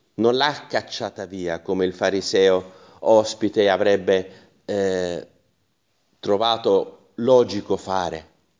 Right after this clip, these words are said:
ma anzi l'ha messa su un piano superiore rispetto al fariseo. Dice: "Vedi, io sono entrato nella tua casa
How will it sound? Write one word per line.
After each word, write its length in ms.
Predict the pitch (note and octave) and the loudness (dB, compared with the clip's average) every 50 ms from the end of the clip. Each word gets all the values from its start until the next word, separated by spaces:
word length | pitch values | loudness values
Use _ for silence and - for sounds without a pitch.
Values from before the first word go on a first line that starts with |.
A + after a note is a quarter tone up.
| _ _ _ _ _ _ _ _ _ _ _ _ _ _ _ _ _ _ _ _ _ _ _ _ _ _ _ _ _ _ _ _ _ _ _ _ _ _ _ _ _ _ _ _ _ _ _ _ _ _ _ _ | _ _ _ _ _ _ _ _ _ _ _ _ _ _ _ _ _ _ _ _ _ _ _ _ _ _ _ _ _ _ _ _ _ _ _ _ _ _ _ _ _ _ _ _ _ _ _ _ _ _ _ _
ma 180 | _ F2+ G2+ A#2 | _ -2 0 0
anzi 480 | B2 A#2+ A#2+ A2 - - F#2+ E2+ F2 - - - - - _ _ _ _ _ _ _ _ _ _ | 0 0 -2 -4 -6 -8 -8 -8 -8 -14 -20 -20 -20 -20 _ _ _ _ _ _ _ _ _ _
l'ha 320 | - F#2 G2+ G#2 G#2+ G#2 | -4 0 0 2 0 0
messa 480 | G2 G2 G#2+ A#2+ B2+ B2+ B2+ - C3 A2+ | 0 0 2 2 2 0 0 -4 -4 -4
su 160 | - - A2+ | -4 -6 -6
un 80 | G2+ F#2+ | -6 -4
piano 300 | - B2+ A#2+ A#2+ A2 G2+ | -2 -2 0 0 0 -2
superiore 640 | G2+ A2 F#2 - F#2+ G2 A#2+ C3+ B2+ A2+ G2 F2 E2+ | -2 -4 -2 -2 0 0 2 4 4 4 2 0 -2
rispetto 440 | E2 F2 - - - F2+ E2+ - F#2+ | -6 -8 -14 -10 -12 -12 -8 -8 -10
al 80 | F2 | -10
fariseo. 600 | - - F2+ E2+ F2 E2+ - - E2 D#2+ D#2+ E2 - _ | -8 -10 -10 -10 -10 -12 -12 -12 -12 -14 -14 -18 -20 _
Dice: 200 | _ _ - - | _ _ -20 -12
"Vedi, 380 | G#2+ C3 C3 B2 G#2+ G#2 - _ _ _ _ _ _ _ _ _ _ _ _ _ | -10 -10 -10 -10 -10 -14 -20 _ _ _ _ _ _ _ _ _ _ _ _ _
io 120 | _ G#2 A2+ | _ -8 -8
sono 220 | A2 A#2+ A#2 A2+ | -6 -6 -4 -4
entrato 440 | A2 G#2+ G#2 - B2+ C3 C3 - B2+ | -6 -6 -8 -6 -6 -6 -4 -4 -6
nella 200 | A#2 G#2+ A2 A2 | -6 -6 -6 -6
tua 120 | - A2 | -8 -10
casa 420 | G#2+ - C3 C3+ C3 C3 B2 G#2 | -10 -6 -8 -6 -6 -6 -8 -8